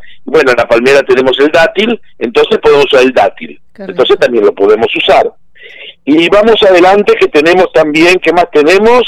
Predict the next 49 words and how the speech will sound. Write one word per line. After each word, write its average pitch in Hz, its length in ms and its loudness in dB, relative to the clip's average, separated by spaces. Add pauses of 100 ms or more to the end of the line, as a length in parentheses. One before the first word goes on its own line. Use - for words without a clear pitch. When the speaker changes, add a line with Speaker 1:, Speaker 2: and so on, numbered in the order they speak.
(460)
Speaker 1:
A 123 100 0
ver, 156 160 2
me 151 100 -2
hacen 123 200 -4
Speaker 2:
Etrog, 143 120 2
Speaker 1:
recordar. 139 420 2
Speaker 2:
etrog. 190 240 -2 (1300)
Speaker 1:
El 180 160 0
etrog. 190 320 2 (100)
El 185 120 2
etrog 262 240 2
es 311 160 0
el - 140 -2
cedro, 427 380 2
es - 120 -2
el, 285 160 0 (300)
es 165 160 0
el, 370 140 2
es, 359 100 2 (100)
es - 200 0
el, 381 160 2
es - 180 0
el 190 140 -2
papá, 220 640 0 (340)
eh, 160 180 0
botánico, 233 960 0 (280)
biológico 202 720 0 (240)
de, 151 400 4
de 156 100 0
la 156 120 4
naranja 185 560 0
y 180 60 0
del 147 140 2
limón, 139 500 -2 (280)
Speaker 2:
Mm. 214 360 -16
Speaker 1:
eh, 127 280 2
que 170 60 -2
es - 180 0
un 156 80 -2
fruto 185 320 0
que 160 120 -2
en 143 80 0
realidad 147 340 2
viene 143 180 2
de, 139 280 4
de, 135 260 2
de 131 200 2
Persia, 190 580 0
de 123 100 2